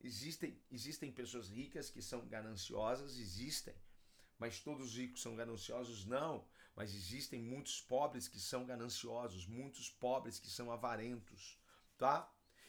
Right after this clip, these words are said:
E qual é a virtude? Qual é a virtude que a gente precisa trabalhar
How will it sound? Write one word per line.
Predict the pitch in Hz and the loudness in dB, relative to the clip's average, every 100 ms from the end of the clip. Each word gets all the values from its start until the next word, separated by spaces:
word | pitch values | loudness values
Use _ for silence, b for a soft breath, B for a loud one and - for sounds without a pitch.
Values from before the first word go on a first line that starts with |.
| B | B
E | 127 | -8
qual | - 185 180 202 - | 6 12 12 12 8
é | 156 156 160 - | 8 8 8 6
a | 139 | 8
virtude? | 127 139 - - - 170 151 92 95 87 - _ _ _ _ _ - - | 8 4 -8 -2 4 4 4 0 -2 -4 -12 _ _ _ _ _ -16 6
Qual | 156 175 | 10 12
é | |
a | 175 | 12
virtude | 151 156 151 147 | 8 2 2 2
que | 151 | 2
a | |
gente | 123 143 - | 2 0 -6
precisa | - 147 | -2 0
trabalhar | - 139 131 135 127 117 95 | 2 4 8 8 10 8 6